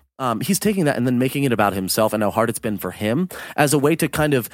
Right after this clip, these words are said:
um, as a way to hopefully, what, I don't know, uh, de-, de-, um, de-escalate some of the, uh, the blowback that he's gonna get for it because he didn't just do this with ease. I, I, I, like, I just don't buy that.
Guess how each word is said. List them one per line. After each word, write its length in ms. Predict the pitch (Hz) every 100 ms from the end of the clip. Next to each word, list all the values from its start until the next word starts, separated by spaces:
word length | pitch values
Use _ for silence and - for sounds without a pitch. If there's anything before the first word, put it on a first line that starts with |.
| - _
um, 440 | 127 113 98 85 - _ _ _ -
as 120 | 147
a 60 | 151
way 240 | 139 160
to 600 | 165 - 165 143 135 113 - _ _ _
hopefully, 720 | - 170 - 160 143 135 120 - -
what, 320 | 131 107 -
I 100 | 113
don't 120 | 110
know, 300 | 95 95 123 -
uh, 280 | 107 95
de-, 320 | 95 - 127 120
de-, 440 | 117 123 120 120
um, 340 | 110 98 92
de-escalate 680 | 92 - 120 127 - 151 156
some 220 | - 131
of 140 | 123 107
the, 300 | 117 110 101 - - - -
uh, 100 | 110
the 120 | 104
blowback 460 | 104 117 165 190 -
that 100 | 196
he's 140 | 214
gonna 160 | 220 214
get 180 | 214
for 220 | - 214 240
it 160 | -
because 260 | 185 - 147
he 140 | 139
didn't 180 | 151 139
just 220 | 135 110
do 160 | 135 135
this 180 | 139 123
with 140 | 120
ease. 560 | 110 104 135 220 - - _ _ _ _ _ _ _ _
I, 140 | 185 190
I, 100 | 175 -
I, 100 | 175
like, 140 | 185 185
I 60 |
just 200 | 175 226
don't 220 | - 196 143
buy 240 | 147 233
that. 340 | 123 - -